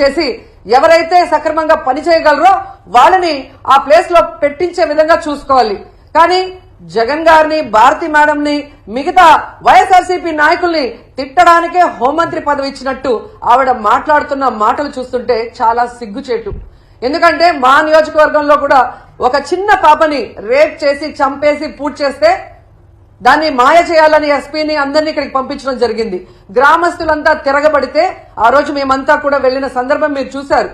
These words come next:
అప్పుడు విధి లేక అక్కడికి వచ్చి డబ్బులు ఇచ్చేసి చేతులు దులుపుకొని వెళ్ళిందే తప్ప, ఇక మీదట ఇలాంటివి జరగకుండా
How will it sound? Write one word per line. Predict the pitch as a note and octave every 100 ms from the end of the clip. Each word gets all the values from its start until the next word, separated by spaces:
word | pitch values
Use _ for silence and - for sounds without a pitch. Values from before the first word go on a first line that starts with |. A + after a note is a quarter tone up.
| - - -
అప్పుడు | G#3+ - F#4+
విధి | E4+ C4+ C4+
లేక | E4 F#4+ F#4
అక్కడికి | D4+ D#4
వచ్చి | D#4 D#4 D#4 B3+ - - F#3+
డబ్బులు | G#3+ A#3 E4+
ఇచ్చేసి | D#4 D#4+ D4 D#4
చేతులు | - D4+ D#4
దులుపుకొని | B3+ C#4+ C#4+ C#4+ C4
వెళ్ళిందే | B3+ B3 B3+
తప్ప, | G#3 F#3+ D#4 F#4 - - -
ఇక | C4+
మీదట | D#4+ D#4 F#4+ F#4+
ఇలాంటివి | F4 D#4 D#4 D#4 C#4+
జరగకుండా | B3+ C#4+ - E4+ D#4+ D4 A#3+